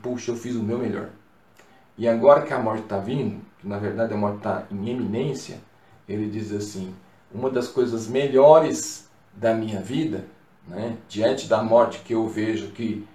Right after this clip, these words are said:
está vindo ao meu encontro, eu posso ter a seguinte, a seguinte afirmação: combati, acabei, guardei.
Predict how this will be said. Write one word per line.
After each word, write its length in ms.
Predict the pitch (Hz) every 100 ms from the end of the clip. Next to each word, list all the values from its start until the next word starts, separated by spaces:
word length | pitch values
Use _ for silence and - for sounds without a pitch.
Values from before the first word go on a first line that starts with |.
| _
está 300 | 95 104 -
vindo 300 | 104 117 120
ao 80 | 120
meu 260 | 120 120 113
encontro, 760 | 104 101 127 180 160 - - - - _ -
eu 160 | 117
posso 340 | 120 127 127 -
ter 140 | 117
a 40 | 110
seguinte, 420 | 113 113 131 135 135 113 -
a 80 | 104
seguinte 340 | 113 131 139
afirmação: 640 | 127 127 120 110 - 92 - _ _ _ _ _ _ _ _
combati, 760 | - 95 90 87 - 107 110 196 - - _ _ _ _ _ _ _ _ _ _ _
acabei, 640 | 98 98 80 76 117 165 - - _ _ _ _ _ _ _
guardei. 480 | 104 110 110 107 -